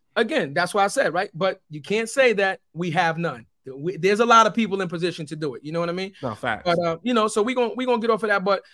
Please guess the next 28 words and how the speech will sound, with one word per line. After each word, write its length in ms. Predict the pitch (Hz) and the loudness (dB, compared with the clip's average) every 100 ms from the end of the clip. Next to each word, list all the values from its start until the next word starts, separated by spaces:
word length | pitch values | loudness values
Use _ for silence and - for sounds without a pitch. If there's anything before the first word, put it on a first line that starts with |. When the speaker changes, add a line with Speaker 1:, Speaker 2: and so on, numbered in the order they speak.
| _ _ | _ _
Speaker 1:
you 120 | 214 | 0
know, 220 | 214 202 - | 0 -2 2
I, 80 | 202 | 2
what 160 | 233 | 6
I 60 | 254 | 4
wanted 220 | 277 262 | 4 0
to 140 | 233 | 2
ask 240 | 202 196 - | 2 0 -4
you, 220 | 196 185 - | -10 -12 -10
um, 240 | 175 170 | -8 -4
Doctor 240 | 170 170 165 | -4 -4 -4
J, 180 | 175 | -4
is, 120 | 165 170 | -4 -4
you 100 | 208 | -4
know, 220 | 185 160 | -4 -6
just 240 | 165 214 | -8 -4
like 180 | 202 175 | 0 0
anything, 440 | 165 156 143 147 143 | -2 -8 -8 -8 -4
right? 240 | 151 160 _ _ _ _ _ _ _ _ _ | -4 -4 _ _ _ _ _ _ _ _ _
You, 160 | 165 180 _ _ | -12 -12 _ _
how 220 | - 254 | -2 2
did 140 | 339 285 | 2 2
you 120 | 226 | -2
feel, 400 | - 220 208 135 | -2 -4 -2 -2
right? 300 | 131 160 170 _ | -2 -2 -2 _
And 140 | 170 | -6
'cause 120 | 165 | -4
I, 120 | 175 | -4